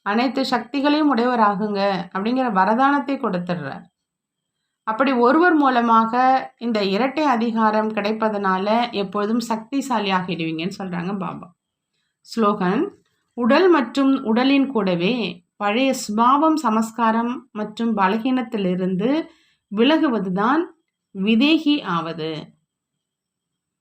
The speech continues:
உடல் மற்றும் உடலின் கூடவே பழைய சுபாவம், சமஸ்காரம் மற்றும் பலகீனத்திலிருந்து விலகுவதுதான் விதேகி, அதாவது தேகமற்றவராக ஆவதுன்னு சொல்றாங்க பாபா. நல்லது.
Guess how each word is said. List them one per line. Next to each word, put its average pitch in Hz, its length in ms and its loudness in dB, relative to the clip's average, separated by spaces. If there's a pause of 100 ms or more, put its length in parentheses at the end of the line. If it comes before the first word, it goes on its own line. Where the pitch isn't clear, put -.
(140)
உடல் 233 360 2
மற்றும் 285 560 2
உடலின் 226 480 0
கூடவே 196 540 0
பழைய 254 480 0
சுபாவம், 226 600 2
சமஸ்காரம் 214 760 -2
மற்றும் 226 520 -4 (560)
பலகீனத்திலிருந்து 220 1080 2
விலகுவதுதான் 226 1040 0 (1200)
விதேகி, 240 440 2
அதாவது 214 540 0
தேகமற்றவராக 220 960 0
ஆவதுன்னு 190 680 -2
சொல்றாங்க 180 400 -2
பாபா. 156 460 -6 (120)
நல்லது. 185 800 0